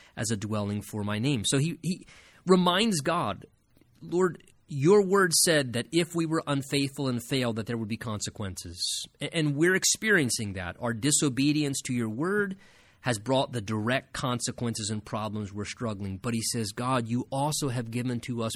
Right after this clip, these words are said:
promises as well." That if we are willing to confess our sins and to repent, that is to turn away from them and turn back to you,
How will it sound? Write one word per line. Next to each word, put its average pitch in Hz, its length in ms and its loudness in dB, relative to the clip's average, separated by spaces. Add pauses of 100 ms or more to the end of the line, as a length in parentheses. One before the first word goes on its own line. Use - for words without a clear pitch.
promises 147 840 -2
as 120 240 -4
well." 107 460 -4 (760)
That 123 200 -2
if 147 180 4 (100)
we 147 140 2
are 143 80 4
willing 131 360 -2
to 123 60 -4
confess 127 600 -2
our 101 140 -4
sins - 640 -6 (540)
and 135 160 0
to 135 120 -2
repent, 127 680 4
that 113 140 -6
is 113 160 -4
to 117 60 -6
turn 143 260 -2
away 120 360 2
from 147 220 -2
them 139 180 0
and 117 120 -2
turn 120 280 -4
back 117 400 -2 (120)
to 143 100 -4
you, 131 480 0